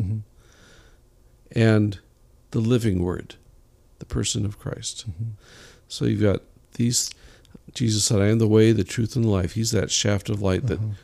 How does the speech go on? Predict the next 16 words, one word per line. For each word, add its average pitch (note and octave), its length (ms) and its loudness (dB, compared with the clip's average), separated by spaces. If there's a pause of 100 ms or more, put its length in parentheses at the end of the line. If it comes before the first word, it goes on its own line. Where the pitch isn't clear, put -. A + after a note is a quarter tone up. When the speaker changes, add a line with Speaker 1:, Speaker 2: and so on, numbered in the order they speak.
Speaker 2:
through A#2 200 2
which, - 400 0 (1160)
well, G#2 180 0
Speaker 1:
Right. F#2+ 140 -4 (540)
And, B2 220 4
and B2+ 160 4
that A#2 280 2 (160)
created C3+ 500 4
word, C#3+ 400 2 (300)
nature. - 480 -2 (380)
Speaker 2:
Yes. - 400 -4 (1600)
Speaker 1:
In B2+ 200 6
the, A#2 380 4
uh, G#2+ 380 0
New C#3+ 160 6
England, D3+ 360 4